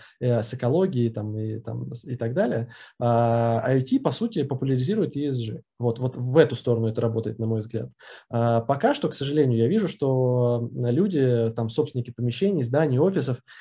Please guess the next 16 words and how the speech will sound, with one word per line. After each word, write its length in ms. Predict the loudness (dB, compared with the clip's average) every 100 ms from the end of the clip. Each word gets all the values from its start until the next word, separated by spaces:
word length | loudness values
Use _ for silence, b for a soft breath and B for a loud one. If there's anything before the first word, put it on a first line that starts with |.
| B
они, 400 | -2 2 4 6 6
э, 720 | 6 6 4 2 2 0 -2
все 140 | -4 -4
эти 120 | -2
устройства 480 | -4 2 2 2 2
и 200 | 2 2
дополнительные 580 | -4 -4 -2 -2 -2 2
баллы 280 | 4 4
получают 560 | 2 -2 2 4 4 4
в 60 | -2
основном 380 | -4 -2 0
для 100 | -2
того, 260 | 0 2 2
что 220 | 0 -4
для 140 | -4 -2
пиара. 420 | 0 0 -2